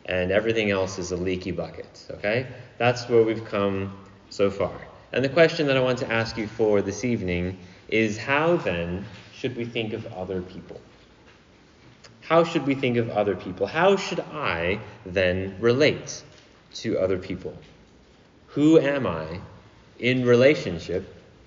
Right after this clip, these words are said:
to other people? Should we go become monks and live up in a monastery? Uh, should I quit my job, I quit school,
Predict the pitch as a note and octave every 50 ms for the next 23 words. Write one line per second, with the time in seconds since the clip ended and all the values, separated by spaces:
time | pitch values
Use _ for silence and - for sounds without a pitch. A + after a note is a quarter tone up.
0 | - - - B2+ A#2+ A#2+ - - F2+ F2+ F#2 G2+ G2 - - D#3+ - - - -
1 | - - - - _ _ _ - - - - - - - - - _ _ _ -
2 | - _ _ _ - - - C#3+ C#3+ C3 B2 C3+ C3+ C3+ C3 C3 C3 C3 C3 C3
3 | C3 C3 A#2+ - C#3+ D3 D3+ D3 D3+ C#3+ D3 C#3+ C3+ B2+ B2 C3 C3+ A#2+ F#2 F2
4 | - - - - - - - - - - - _ _ _ - - - - - -
5 | - - - - A2 A2+ A#2 B2+ C3 B2 C3 A#2+ C3 B2 A#2+ A#2 A#2 A#2 A#2 A#2
6 | A#2 G2+ G2+ - - - E2+ D#2 D2+ D2 D2 - - - - - - - - -
7 | - - - - - - - - - - - - F#2 F#2+ F#2+ F#2+ F#2 F#2 F2+ F2+
8 | - - - - - - B2+ A#2+ A#2 A#2 A#2 A#2 - F3 F3 C#3 D3 D3+ D3 C#3
9 | C3 A2+ B2 C3+ C3+ B2 G#2+ G2 F2+ E2+ D#2+ D#2+ - - - - - - - -
10 | - - - - - - - - - G#2 G#2+ G#2+ - - D3+ D3+ D3+ D3 - -
11 | - D#3 D3+ C#3+ A#2 G2+ F2+ E2 D2+ - -